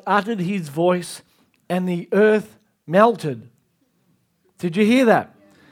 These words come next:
The nations raged, raged, the kingdoms were moved, but God uttered his voice and the earth melted.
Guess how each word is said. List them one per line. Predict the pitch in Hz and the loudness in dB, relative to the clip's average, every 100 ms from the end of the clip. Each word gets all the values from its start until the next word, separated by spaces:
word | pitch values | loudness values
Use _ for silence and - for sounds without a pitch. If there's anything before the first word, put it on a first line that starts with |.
| _ | _
The | - 220 | 2 4
nations | 240 269 262 311 202 | 6 4 0 -4 0
raged, | 214 196 185 214 226 - _ - | 4 4 4 0 -6 -12 _ -2
raged, | 170 160 190 185 - _ _ - | 0 0 -2 -10 -18 _ _ -4
the | 196 | -4
kingdoms | - 277 330 302 285 247 196 | -2 -2 2 2 2 -2 0
were | 214 226 | 2 4
moved, | 208 185 170 233 233 - _ _ _ _ _ - | 4 0 0 -4 -6 -16 _ _ _ _ _ 0
but | 233 165 | 0 6
God | 269 277 | 6 8
uttered | 254 254 247 | 6 4 2
his | 214 196 | -2 -2
voice | 165 254 208 170 - - _ _ _ _ _ _ _ | 0 2 2 0 -10 -18 _ _ _ _ _ _ _
and | 190 208 | -2 0
the | 208 | 2
earth | 202 190 | 0 -2
melted. | 202 208 196 147 110 | 0 0 0 -4 -12